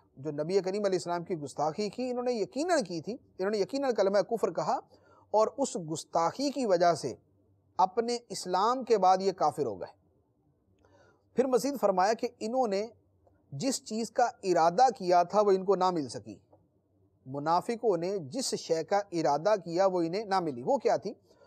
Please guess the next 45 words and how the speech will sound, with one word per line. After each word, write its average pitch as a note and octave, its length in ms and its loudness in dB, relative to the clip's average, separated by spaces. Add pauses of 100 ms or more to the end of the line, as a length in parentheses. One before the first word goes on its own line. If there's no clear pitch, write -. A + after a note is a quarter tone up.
(200)
उसके B3 200 0
बारे A3 200 4
में A#3 120 -2
मुख्तलिफ E3+ 400 -4
रिवायत। G2 300 -6 (640)
एक B3+ 200 2
तो C#4 60 0
ये B3+ 160 4
था C4 160 2
कि B3 80 0
उनका A#3 220 2
मकसद G#3+ 380 -2
था A#3 80 4
नबी G#3 260 2
करीम G#3 240 0
अलैहिस्सलातु F#3 500 2
वस्सलाम F3 380 0
को G3 220 2 (340)
एक F#3+ 180 2
मरतबा E3 400 2 (120)
ईज़ा G#3 280 4
देने D#3+ 280 -2
का, F3 80 2
यानी F3+ 220 0
आपको F3+ 460 2
उन्होंने F#3+ 420 -4 (540)
ऊँटनी A#3+ 480 -4
से A#3+ 160 0
गिराने F3+ 480 2
का F#3 100 4
इरादा C3 320 0
किया, - 280 -16 (140)
यानी F3 140 -4
मुनाफिकों F#3+ 480 2
ने G#3 80 -2
कोई G#3 100 2
ऐसा F#3+ 220 4
प्रोग्राम F#3 420 0
किया F#3 140 2
कि F3 140 -6
सरकार E3 300 0
को F#3 120 0
ज़ख्मी E3 320 -6
कर A2+ 160 -6
दें। - 120 -20